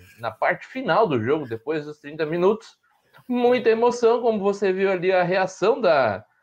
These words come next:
da nossa bancada virtual. Israel Antunes, que hoje está presente aqui comigo, não estava na transmissão, mas está dando risada, já tinha acompanhado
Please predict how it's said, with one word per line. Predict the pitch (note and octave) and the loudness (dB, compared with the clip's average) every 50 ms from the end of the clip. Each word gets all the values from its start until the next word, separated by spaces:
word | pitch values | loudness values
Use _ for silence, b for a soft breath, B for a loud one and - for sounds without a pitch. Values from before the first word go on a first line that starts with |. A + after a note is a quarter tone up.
| _ _ _ _ _ _ | _ _ _ _ _ _
da | - C3 C#3 | -2 -2 0
nossa | D3+ E3 E3 - F3+ | 0 0 -2 -2 -2
bancada | D3+ B2+ B2 F3+ G3 F#3 F3 - F#3+ F3 E3 - - E3 | -2 0 0 0 0 -2 -2 -2 0 0 2 2 0 0
virtual. | D#3 E3 F3 E3+ E3 - E3+ E3 E3+ F#3 A3+ B3 C4+ A3+ - - _ _ - - - _ _ _ _ _ _ - | 0 0 -2 -4 -4 -4 0 2 4 4 4 2 0 -2 -6 -12 _ _ -18 -18 -18 _ _ _ _ _ _ -12
Israel | A3 A#3+ G#3 G3+ G#3 G3 G3 G3 G#3 | -12 -10 -4 0 2 4 4 4 4
Antunes, | G3 F#3+ - G3 F#3 F#3 F#3 - | 2 0 -4 -8 -8 -8 -10 -8
que | - D#3+ | -4 0
hoje | E3+ G3 G3+ G3 F#3 | 2 4 4 2 0
está | F3 F3 F3 | -4 -8 -8
presente | E3+ F3+ E3+ E3 F3 E3+ E3 F3 F3 | -8 -6 -6 -6 -6 -8 -8 -10 -14
aqui | - F3+ | -14 -12
comigo, | E3+ - F3 E3+ F3 E3 E3+ - - | -10 -8 -8 -8 -8 -10 -10 -14 -10
não | - D#4+ B3+ A#3 A#3+ A#3+ A3 | -8 -4 -4 -2 0 0 -2
estava | G#3 - - D#3 D#3 E3+ | -2 -2 -2 0 0 0
na | F#3 F#3+ | -2 -6
transmissão, | F#3 F3+ F#3 F#3 G#3 G#3+ G#3+ - G3+ G#3+ A3+ | -6 -6 -6 -6 -6 -6 -4 -4 -4 -4 -2
mas | E4+ F4+ F#4 F4 - | -2 -2 -2 -2 -2
está | - - A#3 | -2 -2 -2
dando | E3+ F#3 G#3+ G#3+ F#3+ | 0 0 -2 -2 -2
risada, | E3 C#3+ B2+ A2+ B2+ D3 F3 E3+ D#3+ D#3 | -4 -6 -4 -2 0 0 0 -2 -4 -10
já | D#3+ D3+ | -12 -12
tinha | - - F#3 E3+ | -10 -8 -10 -8
acompanhado | - D#3+ D#3 D#3+ - C#3+ C3 B2 C3 D3+ E3 D#3 - | -8 -8 -8 -6 -6 -6 -4 -2 -2 -2 -2 -2 -6